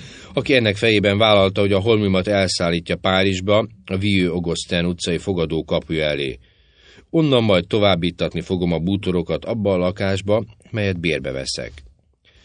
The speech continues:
Megállapodásunk értelmében a szállítmánynak hétfőn estére kellett megérkeznie Párizsba.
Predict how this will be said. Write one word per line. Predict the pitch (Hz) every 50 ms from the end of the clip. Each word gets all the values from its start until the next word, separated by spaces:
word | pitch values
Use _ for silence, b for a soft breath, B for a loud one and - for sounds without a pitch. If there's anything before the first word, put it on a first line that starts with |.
| b b b b b b b b _ _ _ -
Megállapodásunk | 104 110 107 107 104 101 98 104 101 95 95 92 92 - 92 85
értelmében | 90 98 104 101 - 107 98 98 101 98 95 98 104 101
a | 98 95
szállítmánynak | 92 - 113 101 101 98 95 87 - 101 95 90 90 90 90 87
hétfőn | - - - 110 104 98 - - 95 90
estére | 92 95 90 - - 87 82 78 78
kellett | 80 - - 82 78 78 78 -
megérkeznie | 87 82 78 71 73 71 69 - 80 71 67 71 69 67 65
Párizsba. | 65 - - 67 65 64 64 64 62 - - 62 57 57